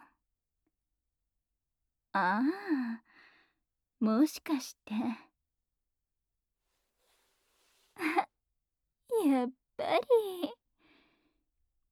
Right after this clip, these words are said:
勃起しちゃったんだね。いいんだよ。恥ずかしがらないで。ご主人様にギューってされちゃってるんだし。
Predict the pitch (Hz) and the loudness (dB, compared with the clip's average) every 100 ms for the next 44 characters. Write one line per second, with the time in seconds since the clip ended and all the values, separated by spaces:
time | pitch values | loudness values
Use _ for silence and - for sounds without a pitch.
0 | - 202 190 - _ _ _ - - 311 | -10 -8 -8 -14 _ _ _ -14 -10 -10
1 | - _ _ _ _ _ _ _ _ _ | -12 _ _ _ _ _ _ _ _ _
2 | _ _ - - - 254 _ 285 285 254 | _ _ -20 -18 -12 -12 _ 0 0 0
3 | 214 240 294 359 - _ _ _ _ _ | -2 -2 -2 -4 -12 _ _ _ _ _
4 | _ _ _ _ _ _ _ _ _ _ | _ _ _ _ _ _ _ _ _ _
5 | - 349 349 349 285 277 285 370 466 508 | -10 -6 -2 -2 -2 -4 -6 -8 -10 -12
6 | - _ _ _ _ _ _ _ - 247 | -18 _ _ _ _ _ _ _ -6 -6
7 | - - 262 - 262 247 269 302 277 262 | -6 -10 -8 -8 -10 -6 -4 -2 -2 -4
8 | - - - - - _ _ _ _ _ | -8 -20 -20 -20 -20 _ _ _ _ _
9 | - - - _ _ _ _ _ 214 214 | -20 -20 -20 _ _ _ _ _ 0 0
10 | 220 - 254 254 220 - 214 190 185 170 | 0 -2 -2 0 -2 -4 -8 -8 -10 -16
11 | - _ - - 277 302 311 392 466 - | -20 _ -12 -6 -4 -4 -6 -10 -12 -16
12 | _ _ 320 - - 269 262 262 302 - | _ _ -12 -10 -4 -2 -2 -4 -8 -6
13 | 294 302 330 311 262 262 - 294 302 | -8 -2 -2 -2 -4 -10 -12 -8 -8